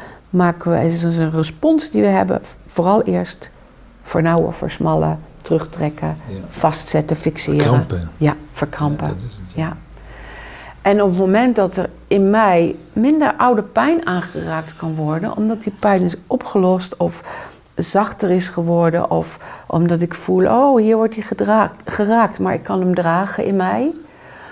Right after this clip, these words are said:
Speaker 1: dan hoef ik niet steeds in die respons te komen. En dan kan ik beter achteruit zitten en nieuwsgierig worden, vragen stellen, kijken van, wacht even, maar hier noemt iemand iets wat ik nog niet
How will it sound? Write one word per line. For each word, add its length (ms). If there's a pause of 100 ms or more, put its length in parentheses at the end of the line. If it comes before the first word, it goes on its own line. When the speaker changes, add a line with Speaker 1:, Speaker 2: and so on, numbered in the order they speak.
(140)
Speaker 1:
dan 100
hoef 120
ik 100
niet 160
steeds 360
in 100
die 140
respons 500
te 100
komen. 560
En 100
dan 160
kan 220
ik 120
beter 520 (600)
achteruit 640
zitten 520
en 420 (380)
nieuwsgierig 560
worden, 380
vragen 420
stellen, 540 (520)
kijken 400
van, 160
wacht 220
even, 320
maar 100
hier 160
noemt 300
iemand 300
iets 220
wat 100
ik 120
nog 180
niet 180